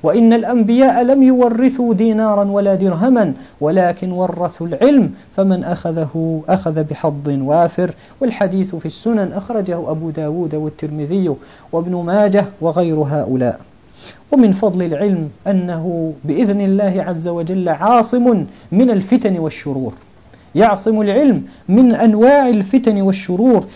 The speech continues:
فكلما نقص العلم زادت الفتن. ودليل ذلك قول النبي صلى الله عليه وسلم:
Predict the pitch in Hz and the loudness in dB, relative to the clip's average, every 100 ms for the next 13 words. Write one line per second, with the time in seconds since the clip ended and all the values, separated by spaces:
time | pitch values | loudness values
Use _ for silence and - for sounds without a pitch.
0 | - - 208 208 302 285 277 254 247 208 | -20 0 2 4 4 6 4 2 0 0
1 | 233 269 240 - 240 196 302 311 311 285 | 0 0 -2 0 0 2 2 4 4 2
2 | - 151 214 185 165 156 151 143 - 120 | -2 0 2 2 0 -6 -6 -6 -6 -6
3 | 107 - - 147 170 175 220 214 196 254 | -8 -14 -8 -4 0 2 2 2 4 6
4 | 240 214 208 233 240 208 196 196 196 196 | 4 4 2 2 2 2 2 2 2 0
5 | 190 190 185 180 185 185 175 190 190 190 | 0 0 0 2 2 2 2 2 0 0
6 | 254 269 254 | 2 4 4